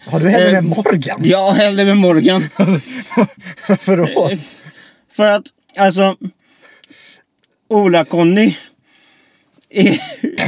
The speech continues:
Speaker 2: <clears throat> har jag redan en variant på här inne.
Speaker 1: Ja. Men jag tycker det är så kul faktiskt med, när man, jag har kollat lite så här, alltså, jag, jag måste säga det, jag satt häromdagen faktiskt och kollade på, eh, Ullared.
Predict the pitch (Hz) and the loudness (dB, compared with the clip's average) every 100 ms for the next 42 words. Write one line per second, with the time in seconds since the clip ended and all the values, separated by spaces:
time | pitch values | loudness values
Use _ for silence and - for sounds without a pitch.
0 | 147 - - 175 269 277 190 170 165 143 | -6 -8 -6 -2 2 2 2 2 2 2
1 | 139 131 131 127 123 120 - 143 131 131 | 2 2 2 2 0 -2 -2 0 2 2
2 | 147 196 _ _ _ _ _ _ _ - | 0 0 _ _ _ _ _ _ _ -10
3 | 147 139 - - 285 - 311 254 - 147 | -8 -8 -10 -6 -6 -2 -2 -2 -6 -14
4 | - 156 165 160 185 208 185 165 160 156 | -12 -2 -2 0 0 0 -2 -6 -6 -4
5 | 196 151 123 123 123 135 127 123 123 139 | -2 -4 -4 -8 -8 -6 -4 -4 -8 -10
6 | 135 131 143 139 - 151 131 143 139 135 | -8 -6 -2 -2 -2 -4 -4 -6 -2 -2
7 | 120 - - - - 143 147 196 226 165 | -2 -10 -20 -20 -10 -6 -4 -6 -10 -10
8 | 160 151 147 123 127 120 139 131 131 139 | -8 -6 -6 -4 -6 -4 -4 -4 -6 -6
9 | 120 120 127 110 110 - 113 107 123 - | -6 -4 -4 -8 -10 -10 -8 -8 -10 -10
10 | 127 120 113 123 110 101 101 | -10 -6 -6 -6 -10 -12 -14